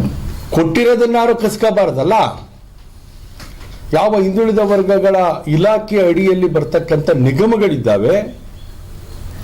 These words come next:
ಈ ನಿಗಮಗಳಿಗೆ ಇವರು ಬಂದ ದಿನದಿಂದ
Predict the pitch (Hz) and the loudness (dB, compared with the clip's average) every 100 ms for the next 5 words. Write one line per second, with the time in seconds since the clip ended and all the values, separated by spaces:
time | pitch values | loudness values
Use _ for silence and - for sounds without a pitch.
0 | - - - - - - - - 147 135 | -12 -10 -10 -8 -8 -8 -6 0 2 4
1 | 143 147 226 226 175 135 123 147 180 175 | 4 4 4 2 2 2 2 2 2 0
2 | - - - - - 147 143 120 104 135 | -6 -14 -18 -16 -6 2 2 2 2 2
3 | 170 180 139 131 117 110 | 4 2 2 2 4 2